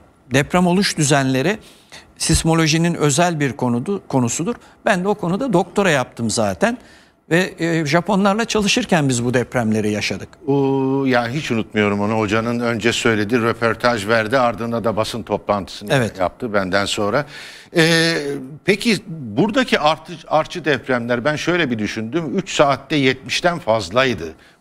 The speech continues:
Speaker 2: Bunda bir sıra dışılık ne kadar görüyorsun?
Speaker 1: Bakın, Türkiye'de maalesef artçı depremlerin sayısı s-, normal bir vatandaş için hiçbir anlamı olmayan değerler. Çünkü, e, bir bölge, özellikle beş buçuktan büyük bir depremde,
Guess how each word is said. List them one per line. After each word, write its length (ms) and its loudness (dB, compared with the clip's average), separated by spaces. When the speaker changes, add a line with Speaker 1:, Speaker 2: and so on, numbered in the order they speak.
Speaker 2:
Bunda 240 -4
bir 60 -8
sıra 280 0
dışılık 500 -2
ne 100 2
kadar 260 0
görüyorsun? 460 -10
Speaker 1:
Bakın, 300 0
Türkiye'de 520 0
maalesef 600 0
artçı 300 0
depremlerin 600 0
sayısı 580 0
s-, 480 -6
normal 440 2
bir 100 0
vatandaş 640 0
için 200 -2
hiçbir 540 -2
anlamı 280 2
olmayan 500 2
değerler. 520 -4
Çünkü, 400 2
e, 220 -2
bir 200 4
bölge, 360 0
özellikle 540 0
beş 220 0
buçuktan 480 -2
büyük 240 -2
bir 100 -2
depremde, 640 0